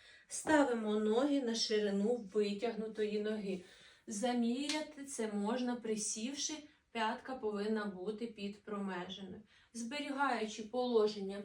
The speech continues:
п'яток, встаємо і розвертаємо носочок правої ноги вперед. П'ятка повинна бути по центру лівої стопи. З цього положення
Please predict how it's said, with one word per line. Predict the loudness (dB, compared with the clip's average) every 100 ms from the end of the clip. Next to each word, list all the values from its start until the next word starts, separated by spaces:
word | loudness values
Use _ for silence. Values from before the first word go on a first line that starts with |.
| -6
п'яток, | 0 2 0 -2 -4 -6 -14 -20 -20 _
встаємо | -8 -6 2 2 2 -2 0 0 -2 -4
і | 2 4
розвертаємо | 4 2 -2 -2 0 0 0 0 -2 -4 -4
носочок | -2 -2 0 0 0 -4 -2
правої | 2 2 2 0 -2
ноги | -2 0 0 0
вперед. | -2 -6 _ -2 2 0 0 -6 -14 -20 -20 -20 -20 -20 _ _ _ _ _ _ _ _ _ _ -2
П'ятка | 0 0 -2 -4
повинна | 2 2 4 2 0 0
бути | -2 -4 -2 -2 -2
по | -4
центру | -4 -2 0 0 -2 -2
лівої | 0 -2 -2 0 0 -2
стопи. | -4 -6 -6 -6 -8 -8
З | -10
цього | 2 4 6 4
положення | 4 2 2 0 -2 -4 -4